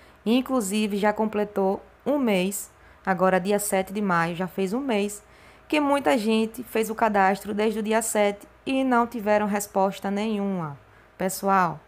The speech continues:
fala sério, é muita espera, é muita burocracia. E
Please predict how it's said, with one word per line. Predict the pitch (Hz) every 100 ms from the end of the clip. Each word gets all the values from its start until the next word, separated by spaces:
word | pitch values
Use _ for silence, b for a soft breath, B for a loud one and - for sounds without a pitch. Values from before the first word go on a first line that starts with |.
| b b b _ -
fala | 202 196 220
sério, | 220 - 180 175 180
é | 208
muita | 220 196 202 208 240
espera, | 240 - - 180 180 196
é |
muita | 185 190 240
burocracia. | 220 214 202 220 233 - - 175 170 185 B B B B B -
E | 220 226